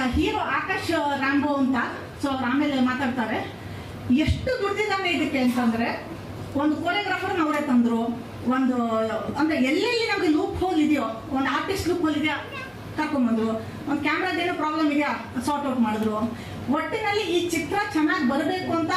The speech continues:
ಆ ಕಾನ್ಸೆಪ್ಟ್, ಲಂಗೋಟಿ ಕಾನ್ಸೆಪ್ಟ್ ಡಿಸೈಡ್ ಮಾಡ್ಬಿಟ್ಟಿದೆ.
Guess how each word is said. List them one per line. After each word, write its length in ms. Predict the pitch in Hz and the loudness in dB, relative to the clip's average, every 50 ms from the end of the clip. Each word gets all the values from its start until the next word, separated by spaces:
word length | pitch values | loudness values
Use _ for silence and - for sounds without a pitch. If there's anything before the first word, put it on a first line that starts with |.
| 359 339 294 | 0 0 0
ಆ 120 | 269 269 | -2 -2
ಕಾನ್ಸೆಪ್ಟ್, 640 | 262 262 247 247 311 349 349 403 415 392 - 277 254 | 0 0 0 2 2 2 2 0 0 0 0 0 0
ಲಂಗೋಟಿ 440 | 254 269 302 - 370 381 - 392 | 2 2 2 2 2 2 0 0
ಕಾನ್ಸೆಪ್ಟ್ 400 | - - 302 311 320 311 294 - | 0 2 2 2 2 2 0 0
ಡಿಸೈಡ್ 440 | 370 302 233 240 - 320 311 277 269 | 2 2 2 2 2 2 2 2 2
ಮಾಡ್ಬಿಟ್ಟಿದೆ. 540 | 254 - - - 226 208 208 - - - | 2 0 0 0 0 -2 -2 -4 -6 -8